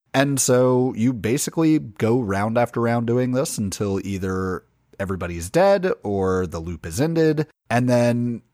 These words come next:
the entire time this is happening, players are furiously scribbling down notes about cause and effect,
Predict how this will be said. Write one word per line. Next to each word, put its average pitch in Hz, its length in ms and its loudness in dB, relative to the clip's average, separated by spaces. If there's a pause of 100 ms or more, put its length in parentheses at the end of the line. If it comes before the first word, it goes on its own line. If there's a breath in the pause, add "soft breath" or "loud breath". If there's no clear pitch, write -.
the 110 520 -2
entire 147 600 0
time 175 300 -4
this 180 160 -8
is 170 120 -6
happening, 123 540 0
players 135 440 0
are 131 100 2
furiously 170 760 0
scribbling 139 600 0
down 120 320 0
notes 117 380 -2
about 104 420 -2
cause 107 360 0
and 104 100 -6
effect, - 460 -12